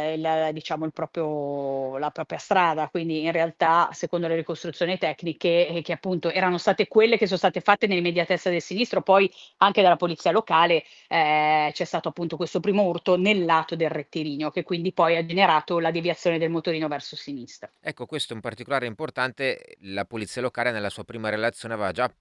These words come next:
Speaker 2: parlato della possibilità che, ehm, questo urto fosse avvenuto appunto tra, ehm, poco prima dell'incrocio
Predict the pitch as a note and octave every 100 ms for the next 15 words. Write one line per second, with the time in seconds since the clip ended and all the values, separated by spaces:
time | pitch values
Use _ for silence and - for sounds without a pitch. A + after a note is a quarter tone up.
0 | - G#2 G2 G#2 G2 F2 F#2 F#2+ F#2 F#2
1 | - _ _ - G2+ G#2 G2+ F#2 B2 A2+
2 | - F#2 D#2+ F#2 F2 F2 G2 F#2+ - F#2
3 | F#2+ F2 - F#2 E2 G2 - F2+ F2+ G#2+
4 | G#2 F#2 D#2 F2+ E2+ E2 F2 F2 - _
5 | _ _ F2+ F2 E2+ B2 - A2 C3 A2
6 | F#2+ F#2+ F#2+ F#2 G2+